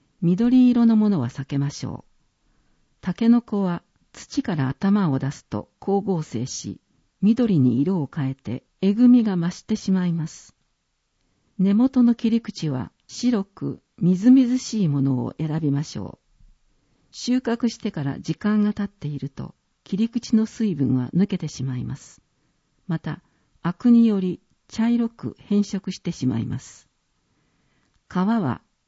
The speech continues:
薄茶色のものを選びましょう。皮の色が黒に近いものや、緑がかっているものは日光に当たり、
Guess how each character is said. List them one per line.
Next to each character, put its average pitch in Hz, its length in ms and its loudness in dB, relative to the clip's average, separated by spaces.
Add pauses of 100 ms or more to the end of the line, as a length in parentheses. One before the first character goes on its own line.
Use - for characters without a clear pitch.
薄 214 240 -10
茶 220 200 -4
色 208 200 2
の 196 100 4
も 180 140 0
の 160 220 -2
を - 200 -12
選 139 220 -4
び 143 100 -2
ま 139 120 -2
し - 140 -16
ょ - 220 -14 (880)
う。 - 40 -16
皮 - 20 -8 (220)
の 190 140 4
色 147 180 2
が 127 240 -4
黒 233 240 -2
に 165 100 2
近 - 320 -8
い 147 60 -2
も 135 140 0
の 131 100 -4
や、 123 240 -10 (480)
緑 226 360 4
が 247 140 4
か 240 120 -4
っ 240 40 -6
て - 160 -10
い 175 140 0
る 147 80 4
も 135 120 4
の 127 160 0
は 123 200 -6 (100)
日 220 220 2
光 151 220 -4
に 135 180 0
当 135 80 -4
た 127 120 -8
り、 127 200 -10